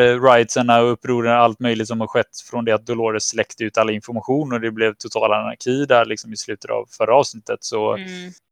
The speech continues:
Speaker 1: eh, är det ju inga konstigheter alls. <laughs> Det är
Speaker 2: Nej.
Speaker 1: ingen som tänker på en k-, så en kropp mer eller mindre eller så.
Speaker 2: Nej, det är liksom ingen bryr sig om någon annans liv just nu för att alla har fullt upp med sina <laughs> egna.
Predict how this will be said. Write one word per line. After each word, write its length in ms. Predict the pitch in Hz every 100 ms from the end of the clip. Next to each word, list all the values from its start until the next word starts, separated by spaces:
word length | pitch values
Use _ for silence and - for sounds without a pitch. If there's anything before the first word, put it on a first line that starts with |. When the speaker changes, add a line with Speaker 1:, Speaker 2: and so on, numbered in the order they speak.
| _ _ _ 135
Speaker 1:
eh, 280 | 123 139
är 40 | 165
det 80 | 147
ju 100 | 131
inga 200 | 131 117
konstigheter 460 | 117 107 120 -
alls. 340 | 139 - - 127 113 -
<laughs> 220 | 151 -
Det 60 |
är 140 | 147 135 127
Speaker 2:
Nej. 220 | 120 131
Speaker 1:
ingen 220 | 156 120
som 120 | 120
tänker 300 | 113 127 120
på 300 | 117 113 110
en 260 | 113 117 123
k-, 140 | - - -
så 100 | -
en 140 | 117 120
kropp 220 | 156 -
mer 200 | 135 120
eller 140 | 113
mindre 320 | 117 113 113
eller 280 | 117 113 113 - - - - - - _
så. 260 | - - - _ _ _ _ -
Speaker 2:
Nej, 120 | 202
det 80 | 208
är 100 | 202
liksom 220 | 196 202
ingen 280 | 214 190 185
bryr 120 | 190
sig 160 | -
om 100 | 202
någon 200 | 185 180
annans 220 | 180 170 -
liv 180 | 202
just 180 | 208 180
nu 80 | 180
för 120 | -
att 60 | 175
alla 280 | 190 170 165
har 180 | 165 165 - _ _ -
fullt 260 | 175 160 175
upp 100 | 165
med 140 | 165
sina 220 | - 175 165
<laughs> 60 |
egna. 420 | 208 185 - 196